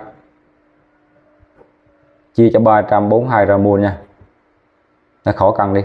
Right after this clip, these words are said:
để đâu, khỏi tính, khỏi đổi sang mol nha. Để y cái phần đó luôn. Để phân số luôn. Ở đây thì mình suy ra được là khối lượng nè. Khối lượng của glu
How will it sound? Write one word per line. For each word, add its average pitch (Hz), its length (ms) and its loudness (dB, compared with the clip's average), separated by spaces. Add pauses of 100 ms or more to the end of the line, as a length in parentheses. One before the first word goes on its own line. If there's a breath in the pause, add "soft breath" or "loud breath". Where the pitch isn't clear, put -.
(120)
để 95 160 0
đâu, 107 180 2 (100)
khỏi - 240 0
tính, - 160 0 (280)
khỏi 98 180 0
đổi 98 180 2
sang 107 180 -4
mol 101 140 2
nha. 98 120 -4 (400)
Để 107 200 2
y 113 80 2
cái 117 140 0
phần 98 140 -2
đó 104 60 -2
luôn. 107 160 0 (580)
Để 101 120 0
phân 107 200 -4
số 120 200 2
luôn. 117 120 -2 (2500)
Ở 98 100 0
đây 117 140 2
thì 120 80 -2
mình 110 100 0
suy 120 220 0
ra 117 120 2
được 104 120 0
là 95 100 -2
khối 135 200 2
lượng 101 200 2
nè. 101 80 -4 (1300)
Khối 131 160 0
lượng 98 280 2
của 107 420 2
glu 110 380 2